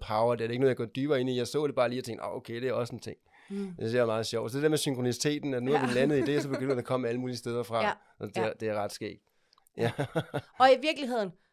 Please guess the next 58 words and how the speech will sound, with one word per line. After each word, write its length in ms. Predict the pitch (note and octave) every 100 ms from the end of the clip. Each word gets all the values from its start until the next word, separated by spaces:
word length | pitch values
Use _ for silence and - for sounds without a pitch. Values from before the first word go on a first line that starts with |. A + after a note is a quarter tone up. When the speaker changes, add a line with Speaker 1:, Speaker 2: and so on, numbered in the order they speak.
| _ _
Speaker 2:
så 140 | -
er 180 | C4 B3+
det 80 | C4
jo 60 | C4+
ikke 200 | C4+ B3
anderledes, 500 | A#3 C4+ A3+ A#3 -
end 180 | A3 A3
at 120 | G#3+
har 100 | A3
man 180 | G#3+ G#3+
kigget 240 | C4 A#3 B3+
på, 100 | A#3
at 60 |
man 160 | G#3 G#3+
egentlig 180 | G#3+ G3+
vil 100 | G3+
gerne 260 | G#3+ A3
vil 340 | A3 G3 F3+ -
ud 120 | -
og 120 | A3 G3
have 160 | A3
en 100 | G#3
ny 160 | A3 G3+
bil, 240 | A#3 G3+
og 80 | G3
man 160 | F#3+ F#3
siger, 120 | F#3+
"Jamen, 140 | G3
jeg 120 | A3 G#3+
skal 140 | A3
have 80 | G#3
en 60 |
rød 260 | G#3 A#3 A3
bil, 180 | G#3+ F3+ -
fordi 180 | F#3
det 100 | F#3+
er 40 | G3+
der 100 | F#3+
ikke 120 | F3
så 60 | F#3+
mange, 260 | E3+ F3
der 60 | F3+
har." 240 | F#3 E3+
Speaker 1:
Mhm. 240 | C#3+ C3+ C3+
Speaker 2:
Så 180 | - F#3+
er 20 |
det 60 | F3+
bare 120 | F3+
røde 200 | F3+ F#3
biler, 220 | F#3 E3
man 160 | D#3 D#3+
ser 200 | - D#3
overalt, 280 | D3+ D3 -
ikke? 140 | F3+
Speaker 1:
Ja, 80 | E3+
det 80 | F3
er 60 |
rigtigt. 240 | E3+ E3+